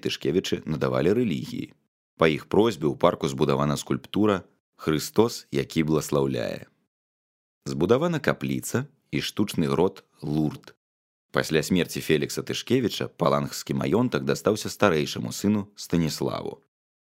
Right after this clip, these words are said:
Ён перад вайной з'ехаў у Амерыку. Малодшы сын Альфред пераехаў у Польшчу.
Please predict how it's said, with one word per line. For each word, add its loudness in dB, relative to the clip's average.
Ён -2
перад 0
вайной 2
з'ехаў 2
у 4
Амерыку. -4
Малодшы 2
сын 0
Альфред 0
пераехаў 2
у 0
Польшчу. -4